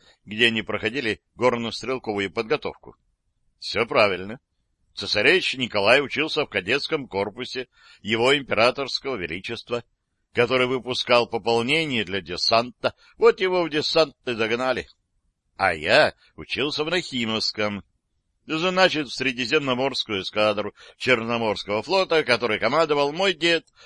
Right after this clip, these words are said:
до того, как перейти в Адмиралтейство, и где спокойно никогда не было.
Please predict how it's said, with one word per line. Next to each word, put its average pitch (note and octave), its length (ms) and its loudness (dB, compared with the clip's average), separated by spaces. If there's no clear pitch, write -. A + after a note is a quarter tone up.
до A#2 180 2
того, A2 300 0
как G#2 180 2
перейти A2 440 0
в A2+ 60 0
Адмиралтейство, A2 1080 -2
и B2+ 100 -2
где D3+ 280 6
спокойно F#3 680 0
никогда A#2 600 0
не G#2+ 320 -2
было. F2+ 440 -2